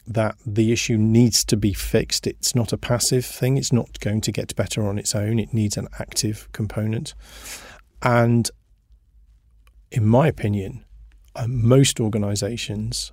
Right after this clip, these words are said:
uh, the next acknowledgement is that they probably need some help in undertaking that transition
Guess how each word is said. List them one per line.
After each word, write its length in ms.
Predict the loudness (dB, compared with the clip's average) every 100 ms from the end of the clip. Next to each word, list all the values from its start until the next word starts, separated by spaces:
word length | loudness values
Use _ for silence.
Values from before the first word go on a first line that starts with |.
| _ -20 -6
uh, 100 | -4 -4 -8
the 120 | -2 2
next 340 | 2 0 -2
acknowledgement 680 | -2 -2 -2 -4 -6 -6 -4
is 120 | -4
that 120 | -4
they 100 | -4
probably 540 | -6 -2 2 2 4 2
need 320 | 2 0 -2
some 240 | -2 -4
help 500 | -4 0 0 0 -10 -16 -16 -20 -20 -20 -20 -20 -20 -6
in 300 | 0 2 0 -2
undertaking 600 | 0 0 0 -4 -4 -4 -6
that 140 | -6
transition 720 | -6 -4 -4 -6 -6 -8